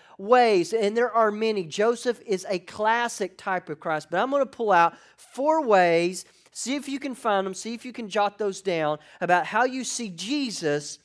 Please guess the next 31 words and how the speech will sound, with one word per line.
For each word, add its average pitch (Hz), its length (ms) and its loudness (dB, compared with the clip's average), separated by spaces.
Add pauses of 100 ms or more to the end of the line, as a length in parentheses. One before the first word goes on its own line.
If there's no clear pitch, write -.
(340)
through 226 120 -4
the 208 100 0
life 175 300 4
of 165 100 -12
Joseph. 165 420 -2
So 180 80 -8
here's 269 220 -6
how 262 120 2
we're 240 60 -4
gonna 214 160 -2
tackle 190 400 -6
this 160 180 -10
today. 156 360 -2 (380)
We're 233 140 0
gonna 233 180 0
quickly 277 520 -2
just 190 200 -6
walk 233 380 2
through 277 160 -6
the 226 100 -4
story 190 680 0 (320)
beginning 233 400 -4
in 233 80 -6
chapter 202 380 -2
thirty-seven 170 640 -6
of 135 80 -14
Joseph. 135 360 -8
I'm 165 100 -10
gonna 160 120 -8
quickly 247 400 -10
kinda 214 300 -4